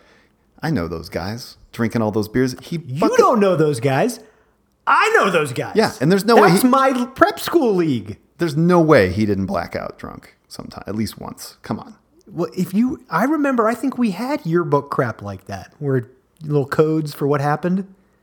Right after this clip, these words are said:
Speaker 2: Did you, did you see that part where he tried to explain some of them, and he just got 'em
Speaker 1: Uh-huh.
Speaker 2: wrong?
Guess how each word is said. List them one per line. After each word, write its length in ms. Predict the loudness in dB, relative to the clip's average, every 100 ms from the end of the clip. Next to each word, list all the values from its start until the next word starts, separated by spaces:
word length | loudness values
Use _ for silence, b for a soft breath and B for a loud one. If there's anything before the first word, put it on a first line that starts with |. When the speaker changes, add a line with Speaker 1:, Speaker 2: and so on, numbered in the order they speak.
| b -8
Speaker 2:
Did 120 | -2
you, 160 | 0
did 180 | 0 -2
you 60 | -2
see 200 | -2 -2
that 220 | -2 0
part 200 | 0 0
where 80 | -2
he 60 |
tried 200 | 0 0
to 60 | 0
explain 400 | -6 -2 0 0
some 160 | 0 -2
of 80 | 0
them, 180 | -2 -4 b b b b
and 80 | -4
he 60 |
just 160 | -2 0
got 100 | 0
'em 60 | 2
Speaker 1:
Uh-huh. 100 | 2
Speaker 2:
wrong? 420 | 2 0 -4